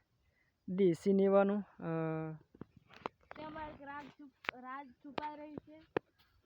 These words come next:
Speaker 1: So ગાઈઝ, એ તો તમે ટૂંક જ સમયની અંદર એક મજાનો વીડિયો તમને અપલોડ કરવાનો છે, તમે જોશો. તો ગાઈઝ, ખુશ થઈ જાશો. કસમથી યાર, હું સાંભળીને જ આમ જોતા આવે જ, અ, પુરાની વસ્તુ કોઈ પણ હોય, જોઈએ એટલે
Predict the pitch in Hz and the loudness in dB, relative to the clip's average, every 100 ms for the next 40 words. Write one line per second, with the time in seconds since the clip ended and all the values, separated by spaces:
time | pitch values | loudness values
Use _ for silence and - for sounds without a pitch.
0 | - 175 180 175 180 180 180 175 165 185 | -16 -14 -12 -14 -16 -16 -16 -18 -18 -18
1 | 180 - 185 185 180 180 180 156 - 175 | -18 -18 -16 -16 -16 -16 -18 -20 -20 -18
2 | 165 175 190 190 180 180 170 170 170 165 | -16 -14 -12 -12 -14 -14 -16 -16 -16 -18
3 | 170 170 165 165 165 170 170 175 180 165 | -18 -20 -18 -16 -16 -16 -18 -18 -16 -18
4 | 151 156 160 190 196 - - _ _ - | -18 -20 -20 -20 -20 -20 -20 _ _ -16
5 | - 170 170 175 165 _ - 214 - 185 | -12 -10 -12 -12 -14 _ -16 -14 -10 -8
6 | 170 160 156 160 _ _ 170 185 220 185 | -8 -10 -12 -18 _ _ -14 -10 -10 -10
7 | 190 165 170 185 165 160 156 160 196 202 | -10 -8 -8 -10 -14 -14 -12 -12 -12 -12
8 | 196 _ _ - _ _ 170 170 156 _ | -16 _ _ -20 _ _ -16 -14 -16 _
9 | _ 170 170 220 226 214 202 180 196 185 | _ -14 -12 -6 -4 -4 -6 -8 -8 -8
10 | 160 _ 190 202 208 196 196 _ 196 - | -10 _ -14 -12 -12 -16 -18 _ -20 -16
11 | 190 185 185 180 175 160 165 190 180 175 | -16 -14 -14 -12 -12 -14 -12 -12 -12 -14